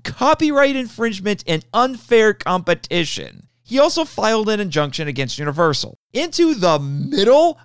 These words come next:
of all this stepped Marion C. Cooper's son, Richard,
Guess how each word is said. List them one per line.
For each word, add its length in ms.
of 240
all 240
this 440
stepped 500
Marion 560
C. 200
Cooper's 460
son, 380
Richard, 540